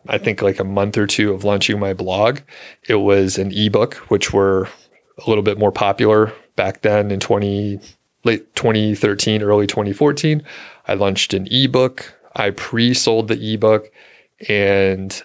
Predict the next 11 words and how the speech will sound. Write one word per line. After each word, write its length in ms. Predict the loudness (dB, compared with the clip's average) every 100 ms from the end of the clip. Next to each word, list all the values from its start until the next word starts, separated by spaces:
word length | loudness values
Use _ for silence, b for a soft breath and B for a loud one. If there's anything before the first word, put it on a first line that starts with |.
| _ _ _ -16
I 80 |
thought, 340 | -8 -6 -6 -2
"Hey, 180 | 2 2
if 120 | 2
I 120 | 0
can 240 | 0 -2
just 240 | 0 0 0
sell 180 | 0 -2
ten 340 | -4 0 2
of 160 | 0 -2
these, 600 | -6 -4 -6 -6 -10